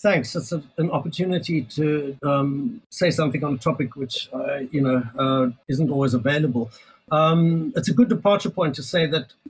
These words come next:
quite a few critics have read this book as being about an Afrikaner family. In other words, the assumption is that, you know, probably all the thinking and dialogue and language expressed in the book is meant to be in Afrikaans.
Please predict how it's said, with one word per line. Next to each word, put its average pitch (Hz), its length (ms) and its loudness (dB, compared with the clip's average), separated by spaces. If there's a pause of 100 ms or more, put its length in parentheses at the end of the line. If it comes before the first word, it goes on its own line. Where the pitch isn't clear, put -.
(160)
quite 240 160 4
a 254 60 2
few 190 380 4 (180)
critics - 580 -2
have 147 140 0
read 160 280 0
this 170 140 -4
book - 240 -4 (360)
as 131 140 -2
being 160 280 2
about 151 520 -2 (100)
an 147 160 -4 (140)
Afrikaner 151 800 -2
family. 123 340 0 (120)
In 127 120 0
other 156 160 0
words, 151 260 2
the 147 100 -2
assumption 170 460 -2
is 135 260 -2 (840)
that, 143 440 -2 (300)
you 160 100 2
know, 117 200 2
probably 143 440 0
all 143 260 0
the 131 100 -2
thinking 143 400 -2
and 127 140 4
dialogue 135 540 2
and 127 160 2
language 139 400 2
expressed - 500 -6
in 139 80 -2
the 131 80 0
book 127 200 -4
is 123 120 -2
meant 143 400 4
to 135 80 -4
be 135 240 2
in 127 80 4
Afrikaans. 123 680 -2